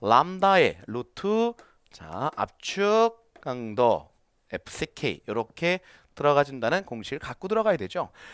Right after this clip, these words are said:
자, 이거는 공식을 알고 있느냐 모르고 있느냐, 자, 요거를 물어보는 문제입니다. 자, 그다음에 그냥 넣으면 됩니다. 자, 육분의, 자,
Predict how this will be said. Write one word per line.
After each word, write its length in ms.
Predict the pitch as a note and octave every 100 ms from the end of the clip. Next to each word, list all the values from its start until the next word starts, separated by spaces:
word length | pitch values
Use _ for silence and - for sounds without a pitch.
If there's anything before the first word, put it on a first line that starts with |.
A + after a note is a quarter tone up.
| -
자, 120 | -
이거는 160 | B2+ F#3+
공식을 280 | E3 E3+ G3+
알고 300 | A2+ E3 G#3+
있느냐 260 | A3 G#3+ F3
모르고 240 | D#3+ D#3+
있느냐, 340 | D3+ C3+ F#2 G1+
자, 180 | - E2+
요거를 240 | A2+ D#3+
물어보는 400 | A#2+ C#3+ C#3 B2+
문제입니다. 420 | A2+ B2 A#2 E2+ - - -
자, 100 | D#3
그다음에 200 | G3 B3
그냥 200 | A3 F3+
넣으면 340 | A#2+ F#3+ A#3+
됩니다. 520 | C#3+ F#2 - C3+ B3 - - -
자, 160 | -
육분의, 600 | C#3 G3 - A3 C3+ E2
자, 280 | - - D#2+